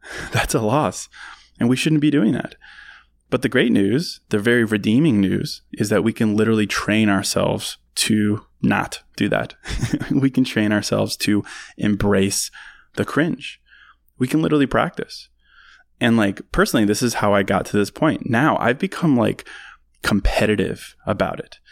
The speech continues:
And it's, like, the greatest mindset, mindset reframing I've ever done.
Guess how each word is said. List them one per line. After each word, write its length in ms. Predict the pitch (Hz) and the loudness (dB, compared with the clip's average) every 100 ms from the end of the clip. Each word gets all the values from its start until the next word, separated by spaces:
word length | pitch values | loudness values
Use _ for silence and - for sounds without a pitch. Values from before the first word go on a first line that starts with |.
| - - _ _ | -20 -20 _ _
And 200 | 110 104 | 0 0
it's, 220 | 98 - - _ _ | 0 -4 -12 _ _
like, 260 | 107 98 - | -2 -2 0
the 100 | 110 | -4
greatest 580 | - 104 110 113 - | 2 2 4 2 0
mindset, 760 | 104 101 104 104 101 - 98 - | 2 2 4 2 2 2 0 2
mindset 680 | 113 110 113 110 110 101 - | 2 4 2 2 0 0 -2
reframing 720 | 82 113 110 - 107 110 101 | -2 0 0 -2 0 2 2
I've 100 | 98 | 2
ever 220 | 101 95 | 0 0
done. 340 | 101 139 113 | 0 0 0